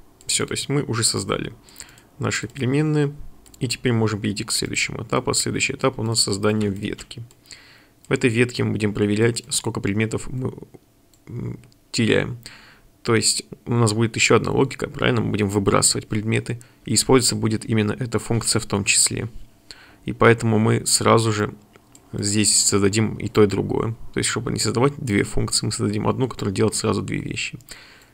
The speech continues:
И здесь как раз эта проверка нам и нужна. Мы должны проверить amount local, является ли это количество этих предметов больше либо равно количеству предметов, которые есть в слоте. Мы берем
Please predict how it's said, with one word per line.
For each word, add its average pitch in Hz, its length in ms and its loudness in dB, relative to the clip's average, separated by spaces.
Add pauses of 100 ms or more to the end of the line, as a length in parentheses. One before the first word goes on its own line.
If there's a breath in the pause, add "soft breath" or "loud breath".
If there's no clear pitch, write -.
(140 loud breath)
И 143 280 4
здесь 113 200 0
как - 140 -6
раз 104 140 -2
эта - 80 -10
проверка 107 380 0
нам 104 180 -2
и - 80 -10
нужна. 113 340 -6 (420 loud breath)
Мы 147 80 0
должны 120 240 4
проверить 107 520 2
amount 104 500 2
local, 127 500 2 (1040 loud breath)
является 117 520 2
ли 104 260 -2
это - 280 -2 (140)
количество 110 400 4
этих 104 140 -6
предметов 123 440 -2
больше 107 340 2
либо 101 240 2
равно 110 500 0 (2250)
количеству 110 440 2
предметов, 120 460 0
которые 104 320 -2
есть 107 200 -2
в - 60 -4
слоте. - 600 -2 (720 loud breath)
Мы 123 100 -2
берем 131 400 2